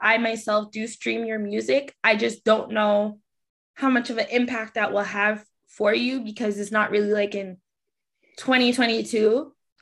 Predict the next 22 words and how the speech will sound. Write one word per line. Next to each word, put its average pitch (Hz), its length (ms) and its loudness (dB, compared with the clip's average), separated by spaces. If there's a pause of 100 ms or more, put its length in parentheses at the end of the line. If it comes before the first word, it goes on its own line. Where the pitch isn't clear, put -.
(120)
But 277 320 2
I 226 120 4
do 247 240 -2
love 247 180 0
the 220 80 -6
fact 208 320 -6
that 190 220 -4
somebody 285 840 2
out 202 280 0
there, 190 400 -2
as 185 160 -2
I 196 60 -4
said, 190 260 -4
Black 175 200 -6
History 208 300 -8
Month, 208 320 -8
we 196 80 -12
weren't 185 200 -10
allowed 180 280 -12
to - 60 -20
say 220 280 -4
things, 226 440 -6